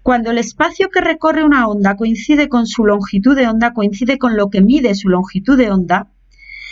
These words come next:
el tiempo que tarda en recorrerlo se llama periodo.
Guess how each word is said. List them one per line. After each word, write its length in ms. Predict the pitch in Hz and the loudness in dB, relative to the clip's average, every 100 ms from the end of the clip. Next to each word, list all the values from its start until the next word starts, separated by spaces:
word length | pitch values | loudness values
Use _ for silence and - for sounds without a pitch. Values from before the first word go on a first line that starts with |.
| - | -4
el 200 | 233 233 | -2 0
tiempo 320 | 277 320 359 | 0 0 0
que 100 | 339 | -2
tarda 400 | 320 320 294 247 | -2 -2 0 -2
en 80 | 196 | 0
recorrerlo 680 | 226 226 320 254 247 262 285 | -2 -2 -2 0 -2 -2 -2
se 220 | 226 196 | -2 0
llama 420 | 196 190 180 175 | 0 2 0 0
periodo. 600 | 185 180 254 269 - | -2 0 2 0 -4